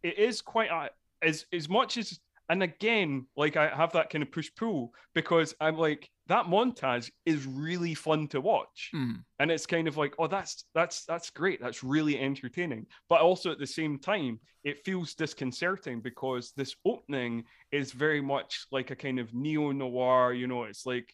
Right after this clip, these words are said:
Speaker 1: you know, this movie is setting up to be like, you know, one of those, like,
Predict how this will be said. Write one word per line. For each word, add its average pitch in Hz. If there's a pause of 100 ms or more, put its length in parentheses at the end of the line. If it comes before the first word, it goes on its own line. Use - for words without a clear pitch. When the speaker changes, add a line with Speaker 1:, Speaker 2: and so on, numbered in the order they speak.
(100)
Speaker 1:
you 127
know, 120
this 131
movie 131
is -
setting 123
up 123
to 117
be 120 (320)
like, 123
you 151
know, 123
one 139
of 139
those, 139
like, 120